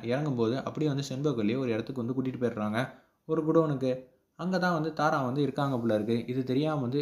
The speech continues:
செண்பகவல்லி மாட்டுக்கும், "எதுக்குடா என்னை இங்க கூட்டிட்டு வந்தீங்க?" அப்படின்னு சொல்லும்போது பூங்குன்றம் ஒரு பக்கம் யோசிக்கிறாங்க. என்னது இவ்வளோ நேரம் ஆகி வந்து செண்பகவல்லியை காணுமேங்கிற மாதிரி யோசிச்சுட்டு இருக்காங்க பூங்குன்றம் அந்த இடத்துல.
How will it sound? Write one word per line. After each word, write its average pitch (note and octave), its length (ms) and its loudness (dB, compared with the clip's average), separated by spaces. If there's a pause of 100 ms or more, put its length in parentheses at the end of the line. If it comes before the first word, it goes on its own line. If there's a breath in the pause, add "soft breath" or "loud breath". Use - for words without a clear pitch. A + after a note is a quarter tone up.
(160)
செண்பகவல்லி C#3 500 2
மாட்டுக்கும், A2+ 440 -2 (180)
"எதுக்குடா D#3 300 0
என்னை D3 180 0
இங்க A#2+ 140 0
கூட்டிட்டு C#3 320 -2
வந்தீங்க?" A#2 260 0 (500 loud breath)
அப்படின்னு E3 320 -2
சொல்லும்போது A#2 420 0
பூங்குன்றம் D3+ 520 2
ஒரு G#2+ 100 0
பக்கம் A#2+ 260 -4
யோசிக்கிறாங்க. A#2+ 500 -2 (100)
என்னது C3+ 280 -2
இவ்வளோ A#2+ 240 -2
நேரம் C3 260 -2
ஆகி A#2+ 200 -2
வந்து G#2+ 340 0
செண்பகவல்லியை A#2+ 580 -2
காணுமேங்கிற A2+ 540 -6
மாதிரி G#2 200 -2
யோசிச்சுட்டு A2 340 -2
இருக்காங்க G#2+ 340 -2
பூங்குன்றம் C3 540 -4
அந்த B2+ 120 -2
இடத்துல. A2+ 280 0